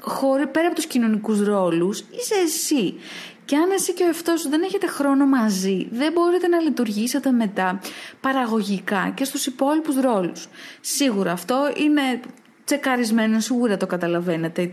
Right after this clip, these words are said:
το έχετε βιώσει. Ε, τώρα, από εκεί και πέρα, οι λόγοι που οδηγούν στο να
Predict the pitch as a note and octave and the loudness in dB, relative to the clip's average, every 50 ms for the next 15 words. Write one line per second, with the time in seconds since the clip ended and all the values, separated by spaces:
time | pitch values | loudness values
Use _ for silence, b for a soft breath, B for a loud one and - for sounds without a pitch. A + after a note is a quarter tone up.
0 | - - G3+ F#3 F#3 G3 F#3 - F3 F3 F3+ F#3 F3+ F3 E3+ E3+ E3+ - - F#3 | -4 -2 -2 -2 -2 -2 -4 -4 -2 0 0 2 2 2 2 0 -2 -4 -6 -8
1 | F#3+ B B B B B B B B B B C4 B3 A#3+ A#3+ A#3+ A#3 - - - | -10 B B B B B B B B B B -2 0 0 0 -2 -4 -6 -4 0
2 | F4 E4+ C4+ C#4 C#4 - F4 E4+ - F4+ F4+ F4+ C4 A3+ A3 G#3+ G#3+ - - A#3+ | 0 0 2 0 0 -2 -2 0 0 -2 0 0 0 0 2 0 -2 -2 0 0
3 | A#3+ A#3+ B3+ C#4 D#4+ D#4+ F#4 F4 E4 D#4+ D4+ C#4 C4 B3 - - A3+ G#3+ G#3 A3+ | 2 4 4 4 4 2 2 0 2 2 2 2 2 2 2 0 0 0 2 2
4 | G3+ G#3+ A3 A3 A3+ A3 G#3+ G3+ G#3 - G3+ G3 G3 G3 G3 F#3+ F#3 F3+ F3 E3 | 2 2 2 2 2 2 0 0 -2 -2 -2 0 0 0 0 0 0 0 0 -2
5 | D#3+ | -4